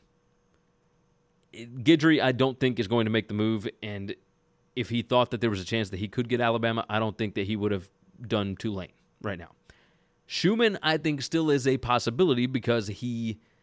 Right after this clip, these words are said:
graduated from the University of Alabama. He was a G A at Alabama and an off-field coach,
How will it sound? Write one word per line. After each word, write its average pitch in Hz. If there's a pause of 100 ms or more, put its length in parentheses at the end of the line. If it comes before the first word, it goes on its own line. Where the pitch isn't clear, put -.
(540)
graduated 120
from 107
the 110
University 98
of 90
Alabama. 85 (580)
He 101
was 110
a 104
G 110
A 139
at 110
Alabama 101
and 107
an 101
off-field 135
coach, -